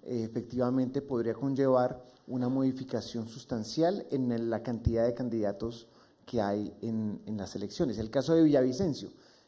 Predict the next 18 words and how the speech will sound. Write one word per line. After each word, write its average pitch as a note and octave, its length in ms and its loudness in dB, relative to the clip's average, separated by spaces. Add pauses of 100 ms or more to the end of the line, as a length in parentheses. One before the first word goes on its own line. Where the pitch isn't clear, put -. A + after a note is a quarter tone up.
(100)
imagínense, C#3 380 2
tiene C#3+ 280 2
veintidós D#3 680 4
candidatos D#3 640 2
al D#3+ 180 -2
Consejo D#3+ 560 0 (260)
que D3 120 0
podrían C3 680 0
verse C#3+ 300 2
incursos C3+ 480 -6
en A#2 80 -2
esta A2+ 180 -4
inhabilidad. A#2+ 600 0 (600)
El, G#2+ 360 -6
la A#2 120 0
noche A#2+ 260 -2
de D3 220 2
ayer C3 500 2